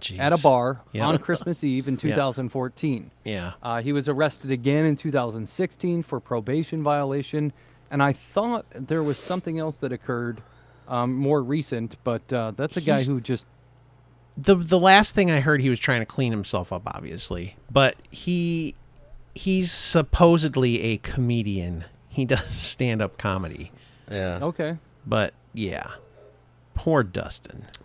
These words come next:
Speaker 2: Oh, Screech.
Speaker 3: I could just see Mister Belding, like, showing up to jail and, like,
Speaker 2: <laughs>
Speaker 3: like, "Screech, what's going on?" "Jeez, I'm sorry, Mister Belding. I couldn't help it." <laughs>
Speaker 2: Mister
Speaker 3: That hooker
Speaker 2: Belding,
Speaker 3: had it coming.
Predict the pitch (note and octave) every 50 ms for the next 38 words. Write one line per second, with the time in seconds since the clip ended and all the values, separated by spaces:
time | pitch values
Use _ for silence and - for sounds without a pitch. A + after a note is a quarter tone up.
0 | - - _ _ - C#3+ C3 A#2 G2 E2+ F2+ - - - - - F2+ F2+ D#2+ -
1 | - A3+ B3+ D#4 C4+ C#4 - - C4 A#3+ A3+ A3 F#3+ E3+ F#3 F3+ - F#3+ D#3 G#2
2 | F2+ A#2+ G#2+ A2+ A#2+ A#2 G#2 G2+ F#2 F#2 F#2+ F#2 F#2 F2+ - - A#2 G#2+ G#2 G2+
3 | G2+ G#2 G2+ - - - G2+ F2+ E2+ - G2 F#2 F#2 F#2+ F#2+ F#2+ F#2+ F#2+ F#2+ G2
4 | F#2+ F#2 F2+ F2 F2+ F#2 F#2 F#2 F2+ F2+ - - - - - - - A2+ - A#5+
5 | - - - - B3 A#3+ A3+ A3 G#3+ G#3 - - - - E3 - - - E3 C#3+
6 | C3 C3 B2+ B2+ C3 B2+ B2+ C3 C#3 - D4+ D#4 D#4 - - - E4+ G#4+ B4+ A4+
7 | F4 C#4 B3+ A3 C4 D4 D#4+ E4+ F4 F4 - - - F4 F4 G4 E4+ D#4+ C#4+ B3
8 | G#3+ G3 F#3 F#3 G3+ F#3 - - F#3+ F#3 D#3+ F3+ G3 B3 D4+ E4+ A#4+ C5 B4+ B4
9 | A#4 G#4 - G4 G#4 G4+ - - G#4+ A#4 A#4 - G#4+ A4+ A#4 F4+ - - - -
10 | B2+ A#2 A2+ - - C#3+ - - - - - - A2 A2+ D3+ D3+ C3+ C#3+ - _
11 | _ _ - - F3+ E3+ F#3 B3 C4 - - G4+ F#4+ A3 E3 G#3+ G#3 A3+ B3 C#4
12 | C#4 - - A#3 - - A4+ A4+ - - - D#4 E4 D4+ C4+ G#3+ E3 D3 C#3